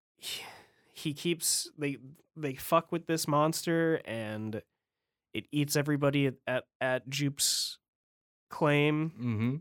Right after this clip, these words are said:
Speaker 1: And then it, this is, like, insane. It f-, there's, there's, like, a storm that's happening, and it flies
Speaker 2: Dude.
Speaker 1: over their house.
Speaker 2: One of my favorite scenes. Oh, yeah.
Speaker 1: And because it's got, like, this electromagnetic wave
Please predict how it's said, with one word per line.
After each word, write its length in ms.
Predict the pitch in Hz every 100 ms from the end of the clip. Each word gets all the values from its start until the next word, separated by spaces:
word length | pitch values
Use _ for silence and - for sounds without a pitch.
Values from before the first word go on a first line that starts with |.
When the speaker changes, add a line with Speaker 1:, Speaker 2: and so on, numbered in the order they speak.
| -
Speaker 1:
And 160 | 123 127
then 80 | 127
it, 120 | 117 _ _ _ _ _ _ _ _
this 260 | 131 156 165
is, 220 | 135 117
like, 440 | 101 95 - - _ _ _ _ _ _
insane. 760 | 135 117 - - 110 98 90 -
It 100 | 113
f-, 220 | - -
there's, 340 | 151 139 127 131
there's, 220 | 123 113
like, 120 | 117
a 40 | 101
storm 500 | - - 151 151 151
that's 140 | 143
happening, 460 | 156 147 147 147 139
and 120 | 120
it 100 | 95
flies 580 | - 139 135 139 139 139
Speaker 2:
Dude. 100 | 135
Speaker 1:
over 520 | 127 135 143 143 139 - _ _ _ _
their 180 | - 104
house. 720 | 95 - 127 143 143 - - - -
Speaker 2:
One 120 | 117
of 40 |
my 100 | 107
favorite 400 | 95 101 98 95
scenes. 400 | - 98 98 - -
Oh, 60 | 98
yeah. 140 | 92 - _ _ -
Speaker 1:
And 400 | 123 117 110 110 101 _ 127 135
because 260 | 131 139
it's 140 | 139 -
got, 200 | 135 -
like, 160 | 117
this 180 | 117 -
electromagnetic 1000 | 117 127 - 139 131 127 123 127 123 110
wave 380 | 117 135 147